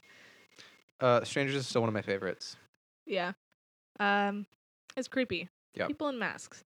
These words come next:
Speaker 1: Yep. Oh, I
Speaker 2: So
Speaker 1: watched the original that it was based on recently.
Speaker 2: It was an original?
Speaker 1: Mm-hmm. I think it was French.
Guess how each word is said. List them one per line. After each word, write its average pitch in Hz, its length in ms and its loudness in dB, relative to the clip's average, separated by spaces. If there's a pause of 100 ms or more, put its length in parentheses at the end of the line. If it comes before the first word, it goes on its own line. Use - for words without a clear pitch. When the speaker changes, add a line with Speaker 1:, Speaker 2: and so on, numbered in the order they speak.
Speaker 1:
Yep. - 120 -8 (100)
Oh, 175 180 8
I 113 60 8
Speaker 2:
So 127 60 10
Speaker 1:
watched 123 260 6
the 156 80 2
original 101 540 -2 (300)
that 107 100 0
it - 40 0
was - 100 -4
based - 300 -4
on 95 120 -4
recently. 95 460 -12 (160)
Speaker 2:
It 233 40 -8
was 226 120 -4
an 196 140 -6
original? 190 360 -6 (240)
Speaker 1:
Mm-hmm. 110 460 -6 (300)
I - 60 0
think 123 160 -8
it - 40 -8
was 113 160 -6
French. - 580 -6